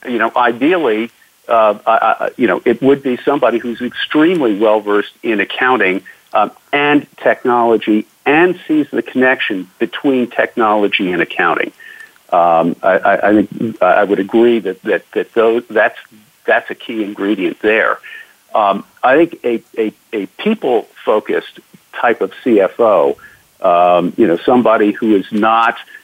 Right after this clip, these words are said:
uh, far too analytical, introspective, somebody who's a leader is in better,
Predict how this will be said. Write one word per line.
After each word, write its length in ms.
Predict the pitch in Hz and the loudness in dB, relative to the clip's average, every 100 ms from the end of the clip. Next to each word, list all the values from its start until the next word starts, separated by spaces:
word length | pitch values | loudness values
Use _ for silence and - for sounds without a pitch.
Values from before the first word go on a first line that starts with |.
| - | -8
uh, 220 | 101 90 110 - - | 0 2 0 -4 -2
far 260 | 117 110 113 | 2 2 0
too 260 | - 107 | 0 -2
analytical, 960 | 104 101 101 90 101 101 107 95 92 98 | 0 -2 -2 0 0 0 0 2 4 2
introspective, 1000 | 110 - 104 - 98 101 - 92 95 85 - - _ - - - | 2 2 -2 0 0 0 0 2 2 2 -4 -20 _ -14 -12 -2
somebody 260 | 175 190 160 | 0 2 2
who's 160 | 135 | 0
a 60 | 107 | 0
leader 640 | 98 110 165 160 - - - - _ - | -2 0 0 0 -4 -8 -16 -20 _ -4
is 160 | 101 | -2
in 160 | 110 107 | -2 -4
better, 500 | - 135 151 147 | 0 2 2 0